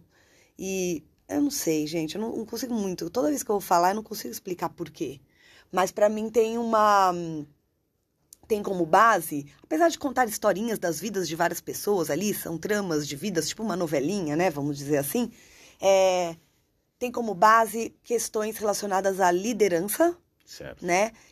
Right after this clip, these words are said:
Speaker 1: e liderança, principalmente a liderança humanizada,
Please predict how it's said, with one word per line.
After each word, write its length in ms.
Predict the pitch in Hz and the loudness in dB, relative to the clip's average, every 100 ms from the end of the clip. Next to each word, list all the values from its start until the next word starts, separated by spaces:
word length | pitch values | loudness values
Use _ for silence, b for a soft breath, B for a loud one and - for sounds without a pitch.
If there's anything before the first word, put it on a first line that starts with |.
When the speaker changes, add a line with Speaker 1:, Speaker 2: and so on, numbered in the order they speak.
| _ | _
Speaker 1:
e 280 | 202 208 202 | -6 -4 -4
liderança, 720 | 208 208 208 214 220 220 214 | -2 0 0 0 2 4 4
principalmente 440 | 214 214 208 202 | -4 -6 -6 -4
a 40 | 220 | -6
liderança 420 | 202 202 208 214 | -4 -4 -4 -2
humanizada, 840 | 214 214 226 185 170 147 139 143 | 0 -2 0 4 4 2 -4 -8